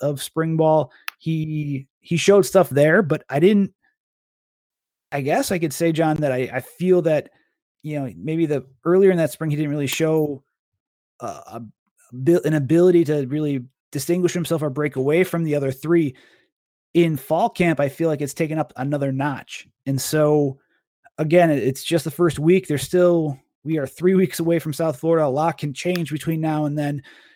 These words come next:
You know, the same thing happened with Jonathan Taylor. So that's a dis-, uh, that's a disclosure too. Uh, but, you know, I think it's Coan and then maybe the real battle, and, and maybe this is another, this is coming up to the next topic, Chase Wolf and Graham Mertz.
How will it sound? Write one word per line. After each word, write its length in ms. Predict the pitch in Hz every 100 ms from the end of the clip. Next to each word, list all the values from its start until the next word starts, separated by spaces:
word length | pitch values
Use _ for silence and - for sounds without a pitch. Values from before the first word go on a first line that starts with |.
| _ -
You 80 |
know, 120 | 135 117
the 100 | -
same 200 | - 165
thing 140 | 165 165
happened 180 | 156
with 80 | 147
Jonathan 320 | 160 156 135
Taylor. 340 | 131 160 170 170
So 120 | 147
that's 120 | 143
a 60 | 151
dis-, 200 | 147 - _ - - -
uh, 220 | 139 139
that's 180 | 127 143
a 60 | 151
disclosure 540 | 147 - 170 165 147
too. 340 | 131 190 240 254 _ _ _ _ -
Uh, 260 | 147 147 147
but, 340 | 135 175 170 - _ _ _ _
you 140 | - 151
know, 120 | 143
I 60 | 143
think 160 | 175
it's 100 | 165
Coan 420 | - 170 196 214
and 160 | 170 165
then 300 | 160 165 139 _ _ _
maybe 320 | 113 127 190 294
the 120 | 185
real 220 | 175 240
battle, 520 | 196 170 165 156 208 _ _ _ _ _ -
and, 300 | 156 156 131
and 560 | 71 147 151 143 131 - _ -
maybe 200 | 123 160
this 120 | 156
is 140 | 143 143
another, 460 | 156 165 160 143 _ -
this 160 | 127
is 60 | 135
coming 260 | - 156
up 100 | 160 -
to 80 |
the 60 | 143
next 240 | 147 180
topic, 420 | - 151 147 139 - _ _
Chase 300 | - 165 175 - -
Wolf 260 | 180 190
and 100 | 170
Graham 240 | 156 170 160
Mertz. 440 | 170 202 - -